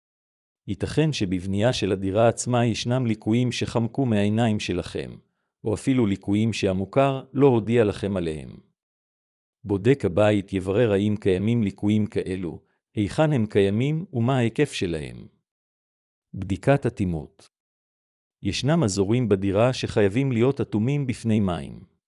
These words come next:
נזקי מים יוצרים פגיעה משמעותית במבנה ויכולים להוביל לפגיעה ברהיטים, חפצים ואפילו בבריאות האדם.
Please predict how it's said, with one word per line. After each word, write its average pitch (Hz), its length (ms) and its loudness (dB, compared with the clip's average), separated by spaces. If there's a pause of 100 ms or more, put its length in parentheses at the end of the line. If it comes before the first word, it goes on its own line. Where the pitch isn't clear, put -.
(840)
נזקי 107 420 0
מים 110 380 2
יוצרים 117 400 -2
פגיעה 107 340 0
משמעותית 110 720 -2
במבנה 101 440 -2 (100)
ויכולים 117 480 0
להוביל 107 440 2
לפגיעה 110 440 -2
ברהיטים, 101 680 -2 (420)
חפצים 151 600 -2
ואפילו 127 440 2
בבריאות 110 520 -2
האדם. 92 500 -4